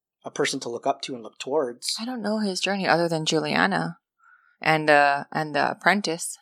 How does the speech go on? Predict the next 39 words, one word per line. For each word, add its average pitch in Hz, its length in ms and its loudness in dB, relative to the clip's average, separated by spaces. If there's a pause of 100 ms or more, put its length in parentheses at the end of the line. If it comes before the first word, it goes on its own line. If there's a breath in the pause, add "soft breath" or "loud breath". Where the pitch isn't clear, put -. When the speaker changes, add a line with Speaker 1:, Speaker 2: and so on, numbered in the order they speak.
(140)
Speaker 1:
Well, 196 400 4 (260)
like 185 140 2
his 170 180 0
bus-, 139 220 2
like 143 180 -2
the 143 100 -4
way 131 120 0
he 139 80 -10
does, 131 220 -4 (280)
the 156 80 -8
way 147 140 -4
he 143 340 -14
rose 147 300 0
up 135 100 -4
through 131 120 -8
the 127 60 -8
business 123 320 -10
ranks 127 360 -12
and 117 160 -14 (340 soft breath)
family 135 320 2
and 131 100 0
all 131 120 4
that 127 180 -4
stuff. - 240 -4
Like 131 160 -6
it's, - 220 -6 (440 soft breath)
it's 135 200 -6
cool - 240 -6
to 139 80 -6
be 143 100 -6
inspired 131 420 0
by 131 140 -2
a 127 80 -10
man 127 240 -8
who 127 100 -10
does 123 220 -10
that 123 300 -10
Speaker 2:
Yeah. 160 240 -2
Speaker 1:
and, 127 100 -10